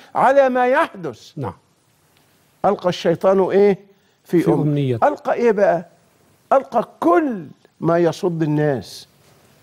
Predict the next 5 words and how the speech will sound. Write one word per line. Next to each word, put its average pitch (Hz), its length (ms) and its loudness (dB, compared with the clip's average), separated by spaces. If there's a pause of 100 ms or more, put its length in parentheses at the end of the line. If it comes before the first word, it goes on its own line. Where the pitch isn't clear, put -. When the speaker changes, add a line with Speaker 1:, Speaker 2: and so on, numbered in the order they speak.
(220)
Speaker 1:
عن 135 280 0
هدي 135 280 0
الله، 113 280 -2 (320)
ألقى 269 360 0
كل 262 440 -2